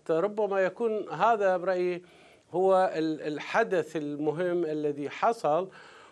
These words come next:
وطبعًا هنا برأيي الشركة، الشركة الكورية هي التي تتحمل نتيجة ذلك. طبعًا احنا، آه، وفقًا لقانون مفوضية الانتخابات أستاذة كريستين، المادة ثمانية عشر، المادة تسعة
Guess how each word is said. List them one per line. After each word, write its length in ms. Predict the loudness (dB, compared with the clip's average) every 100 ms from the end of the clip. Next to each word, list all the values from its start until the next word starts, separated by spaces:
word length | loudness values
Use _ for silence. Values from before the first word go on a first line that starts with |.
| -8
وطبعًا 760 | 2 4 4 4 0 2 0
هنا 320 | 2 2 4 2
برأيي 600 | 2 2 2 0 -4 -2
الشركة، 840 | -2 0 -2 0 -2 -2 -2 0
الشركة 420 | 0 -2 -4 -2
الكورية 600 | -4 -2 -2 -2 -2 -2 -2
هي 240 | -2 -2
التي 360 | -2 -2 -4 -4
تتحمل 840 | -2 -2 -2 -2 -4 0 0 -2 -8 -20 -20 _ -6
نتيجة 640 | 0 0 0 -6 -2 -2 0
ذلك. 460 | 2 4 4 0 -2
طبعًا 380 | 0 2 2 0
احنا، 400 | -2 -2 -2 -6 -12 -20 -20 -10
آه، 180 | -2 0
وفقًا 440 | 2 0 2 2
لقانون 1300 | 2 2 2 2 2 0 -2 -6 -2 2 4 2 0
مفوضية 600 | -2 0 0 0 -2 -2 -4
الانتخابات 840 | -6 -6 -8 -2 0 2 0 -2
أستاذة 640 | -8 -8 -4 0 0 -2
كريستين، 640 | -6 -8 -10 -6 -2 -2 -4 -12 -20 -20 -20 _ -2
المادة 460 | 2 2 0 -2
ثمانية 340 | -2 -4 0 2
عشر، 400 | 4 2 0 -4
المادة 360 | -2 -2 -2
تسعة 360 | -4 -2 -2